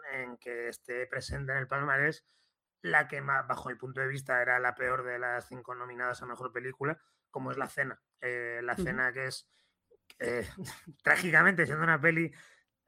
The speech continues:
Speaker 1: bastante de izquierdas, La Cena es una,
Speaker 2: Es una,
Speaker 1: es
Speaker 2: una adaptación de una obra de teatro, si no, si no me
Speaker 1: Sí.
Speaker 2: equivoco.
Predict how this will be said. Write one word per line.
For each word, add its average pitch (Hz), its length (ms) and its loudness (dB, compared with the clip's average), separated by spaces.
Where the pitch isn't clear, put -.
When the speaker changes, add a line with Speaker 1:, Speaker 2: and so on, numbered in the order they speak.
Speaker 1:
bastante 151 420 2
de 165 140 4
izquierdas, 165 480 0
La 170 120 2
Cena 160 380 2
es 143 140 -4
una, 135 240 -2
Speaker 2:
Es 190 180 2
una, 208 280 4
Speaker 1:
es 196 60 -4
Speaker 2:
una 196 460 4
adaptación 214 560 2
de 277 60 2
una 185 160 2
obra 185 100 0
de 180 120 2
teatro, 190 420 2
si 233 120 -4
no, 175 400 2
si 214 140 -2
no 175 100 4
me 190 100 0
Speaker 1:
Sí. 196 40 -4
Speaker 2:
equivoco. 190 500 0